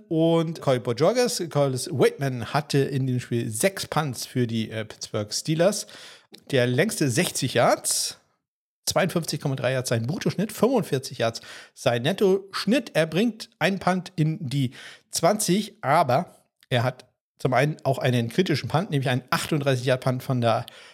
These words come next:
eigenen fünfundzwanzig. Und ich glaube, es ist der erste lange Return bei einem Punt, den wir haben in dieser Woche. Kadarius Toney war für neunzehn Yards unterwegs im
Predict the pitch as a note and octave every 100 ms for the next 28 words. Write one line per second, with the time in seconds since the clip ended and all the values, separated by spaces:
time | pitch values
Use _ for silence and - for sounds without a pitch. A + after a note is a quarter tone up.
0 | _ - C3 B2+ - A#2+ A2+ D#3+ G#3 G#3+
1 | G3+ - A3 C#4 C4 - E3+ D#3 B2+ -
2 | A3 B3+ F#3 F#3 C4+ E3+ C3+ - D3 E3
3 | E3 D3+ - C3+ B2+ - C4 - C3+ C3
4 | B2+ C3 G#3 G#3+ - - _ E3 E3 D3
5 | F#3 G#3+ G3 - - D3+ D#3 - - F4
6 | F#3 A2+ - _ - D3 D3 C#3 F3+ A#3
7 | - E3+ D#3 D3+ - C#3 B2+ B2 B2+ -
8 | - F#3+